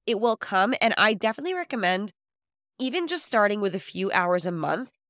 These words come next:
and getting used to the art of delegation, even if you are still only making a few thousand dollars a month, because it will make such a difference to learn how to delegate in small ways before you suddenly feel way too overwhelmed and have to delegate in big ways,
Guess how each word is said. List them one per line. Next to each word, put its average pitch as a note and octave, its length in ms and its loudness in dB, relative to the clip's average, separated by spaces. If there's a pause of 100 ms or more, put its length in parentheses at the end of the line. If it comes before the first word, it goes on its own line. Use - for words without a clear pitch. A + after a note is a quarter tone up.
(120)
and A3+ 180 -2
getting B3+ 320 -2
used G3+ 400 -6
to G#3+ 120 -6
the F3+ 140 -6
art F3 300 0
of E3+ 100 -10
delegation, E3+ 720 -4 (1160)
even A#3+ 280 2
if G#3+ 260 2
you G3+ 200 0
are F3+ 220 4
still F3+ 500 2
only F3+ 220 -2
making E3 340 -4
a E3+ 60 -6
few F3+ 160 -8
thousand E3 280 -4
dollars D#3+ 240 0
a - 20 -8
month, G3 220 -2
because F#3 360 -2 (360)
it G3+ 120 0
will C#4 100 4
make B3+ 220 2
such A3+ 180 -6
a G#3+ 40 -8
difference G#3+ 400 -4
to A3 140 -6
learn F3+ 280 0
how G3 80 -4
to F#3 80 -2
delegate E3+ 420 -2
in F3 140 -10
small D#3+ 440 -2
ways A#3+ 240 0
before F#3 280 -2
you F3 200 0
suddenly F3+ 380 -4
feel E3 400 -2
way F3+ 180 2
too E3+ 180 -6
overwhelmed E3+ 460 2
and A#3+ 80 -2
have F3+ 100 -6
to D#3+ 60 -12
delegate E3+ 400 -2
in D#3+ 120 -10
big E3+ 240 -4
ways, E3+ 280 2